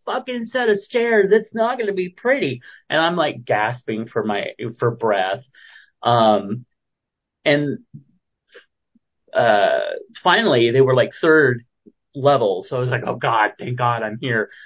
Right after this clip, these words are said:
But, um, one of them said, "I was about to text you back and say fifteenth."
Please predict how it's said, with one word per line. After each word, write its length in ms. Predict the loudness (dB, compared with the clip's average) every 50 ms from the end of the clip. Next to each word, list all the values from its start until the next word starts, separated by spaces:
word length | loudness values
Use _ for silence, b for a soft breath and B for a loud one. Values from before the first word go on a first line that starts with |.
| B B B _
But, 320 | 6 6 8 6 6 4 2
um, 480 | 2 4 4 2 2 0 -4 -10 -12 _ _ _ _ _ _ _ _ _ _ _ _ _ _ _ _
one 320 | -8 -4 0 2 2 2
of 80 | 2 2
them 180 | 0 0 -2
said, 320 | -2 0 2 2 2 0 -2 _ _ -2
"I 120 | 0 2
was 220 | 4 4 4 2 0
about 260 | -4 -4 -4 -4 -4
to 80 | -8 -10
text 400 | -8 -6 -6 -6 -6 -8 -10 -8
you 80 | -6
back 320 | -4 -2 -2 -2 -4 -6 -8
and 180 | -10 -10 -8
say 420 | -6 -2 0 2 2 2 0 -4 -8 b b b b b _ _ _
fifteenth." 760 | -2 -2 -2 -2 -4 -2 2 2 4 4 2 0 -2 -6 -10